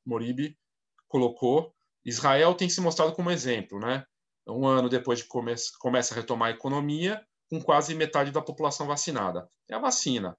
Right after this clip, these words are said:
Vacina, sim. A vacina vai resolver a situação econômica, deixa esse lado polarizado de lado, mas é o que vai tirar a gente desse, desse momento. O problema é a demora disso no Brasil, com essas novas cepas aí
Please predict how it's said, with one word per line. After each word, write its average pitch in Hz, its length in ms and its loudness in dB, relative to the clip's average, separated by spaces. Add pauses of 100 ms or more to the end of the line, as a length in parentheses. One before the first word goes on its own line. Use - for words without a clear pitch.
(100)
Vacina, 180 400 -4
sim. 135 360 -4 (240)
A 98 60 -8
vacina 151 460 0
vai 135 380 4
resolver 135 680 0
a 131 40 -6
situação 131 340 -2
econômica, 127 760 -4 (480)
deixa 143 800 2
esse 120 180 -4
lado 127 400 2
polarizado 120 520 0
de 117 120 -8
lado, 123 520 2 (280)
mas 135 220 0
é 135 80 6
o 135 80 4
que 180 100 -8
vai 175 140 4
tirar 196 220 0
a 196 60 2
gente 139 300 -4
desse, 160 280 -6
desse 160 320 -6
momento. 143 240 0
O - 40 -12
problema 220 280 4
é - 20 2
a 294 40 2
demora 208 540 6
disso 131 360 -4
no 123 80 -4
Brasil, 117 560 -2 (420)
com 160 80 2
essas 170 200 2
novas 180 260 2
cepas 170 420 -2
aí 151 380 0